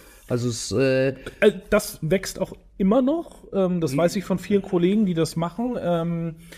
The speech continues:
Speaker 2: äh, es gibt da ein paar, äh, auch Sommelier und Kollegen, die da zusammen mit den Köchen wirklich grandiose Begleitung
Speaker 1: Mhm.
Speaker 2: machen. Ähm, meins war's nie. Also ist so, wie es ist, stehe ich dazu.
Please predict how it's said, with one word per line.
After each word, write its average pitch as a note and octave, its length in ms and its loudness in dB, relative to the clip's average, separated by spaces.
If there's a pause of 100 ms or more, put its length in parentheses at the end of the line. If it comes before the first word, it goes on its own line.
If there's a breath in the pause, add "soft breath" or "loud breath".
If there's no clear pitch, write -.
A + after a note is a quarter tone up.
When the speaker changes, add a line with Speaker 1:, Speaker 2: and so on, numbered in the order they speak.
(280 loud breath)
Speaker 2:
äh, D3 240 -2
es C3 160 -6
gibt - 160 -4
da F3+ 80 6
ein E3+ 80 0
paar, F3 720 -2
äh, D#3 520 2 (100)
auch C#3+ 120 -4
Sommelier G3 600 0
und D#3+ 320 -4
Kollegen, F3 360 0
die E3+ 100 -2
da D#3 120 2
zusammen D3+ 380 -2
mit E3 100 0
den D#3 160 -2
Köchen F3+ 760 -2 (100)
wirklich D#3+ 340 -6
grandiose E3 540 0
Begleitung D3 560 0
Speaker 1:
Mhm. C#3+ 60 4
Speaker 2:
machen. G3+ 400 -2 (540 loud breath)
Ähm, D#3 800 0 (280)
meins D#3 440 -2
war's A#2+ 220 -4
nie. G2 220 -8 (140)
Also C#3 480 -6
ist - 180 -2
so, F3 160 2
wie D#3+ 60 4
es D3+ 100 -4
ist, - 300 0
stehe - 240 0
ich F#3+ 80 -2
dazu. F#3+ 440 2